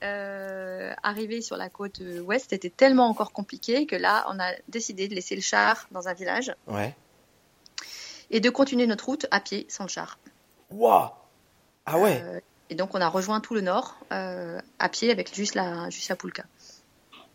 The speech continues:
Speaker 2: Ah ouais, finalement, votre expédition char à voile, c'était, on a traversé le, le Baïkal avec, euh, quatre cents kilos, euh, à tirer, quoi, en fait.
Speaker 1: Voilà, un peu ça, ouais.
Speaker 2: Oh la vache.
Speaker 1: <laughs>
Speaker 2: C'est,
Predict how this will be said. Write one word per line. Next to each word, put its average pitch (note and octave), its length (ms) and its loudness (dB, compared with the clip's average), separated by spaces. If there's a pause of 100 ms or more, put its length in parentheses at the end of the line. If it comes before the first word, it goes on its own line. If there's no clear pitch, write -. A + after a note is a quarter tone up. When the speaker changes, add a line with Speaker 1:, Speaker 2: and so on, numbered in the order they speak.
(420)
Speaker 2:
Ah C3+ 140 2
ouais, D#3 160 6
finalement, C#3 400 4
votre C3 200 4
expédition C3 460 0
char B2+ 200 0
à B2 40 10
voile, D3+ 180 10
c'était, C3+ 280 2
on C3+ 120 6
a B2 60 4
traversé B2+ 440 4
le, A#2 200 6
le A#2+ 120 4
Baïkal B2 560 8
avec, A#2 300 4
euh, A#2+ 220 10
quatre B2 200 6
cents C3 140 4
kilos, D3 340 8
euh, A#2+ 240 10
à A#2+ 80 8
tirer, C#3 260 8
quoi, G#2 160 -2
en G2 40 -6
fait. - 260 -4 (160)
Speaker 1:
Voilà, E3+ 260 8 (100)
un F#3+ 80 -4
peu A3+ 100 -6
ça, F3 200 -6
ouais. D3 100 -8 (800)
Speaker 2:
Oh E2+ 180 -2
la G#2 100 2
vache. G#2 360 -2 (480)
Speaker 1:
<laughs> B3 60 4 (400)
Speaker 2:
C'est, - 360 6